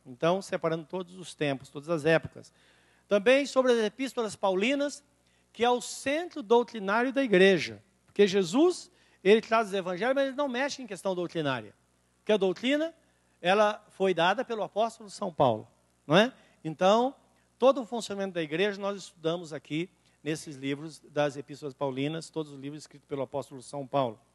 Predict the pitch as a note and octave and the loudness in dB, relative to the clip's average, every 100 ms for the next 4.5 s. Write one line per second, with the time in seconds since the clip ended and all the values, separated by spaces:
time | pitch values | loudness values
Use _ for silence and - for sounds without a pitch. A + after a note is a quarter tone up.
0 | _ _ _ _ _ _ _ _ _ _ | _ _ _ _ _ _ _ _ _ _
1 | _ _ _ _ _ _ _ B3 C#4 D#4+ | _ _ _ _ _ _ _ -2 2 2
2 | D4 - C4+ D#4+ F4 _ A3+ A#3 G#3+ A3+ | 2 0 -4 -4 -6 _ -8 -4 2 2
3 | C#4+ C#4+ - - G#3+ - A3 - G#3+ C4 | 2 -2 -12 -10 -10 -10 -8 2 4 4
4 | C#4 - A#3+ G#3 | 2 4 6 6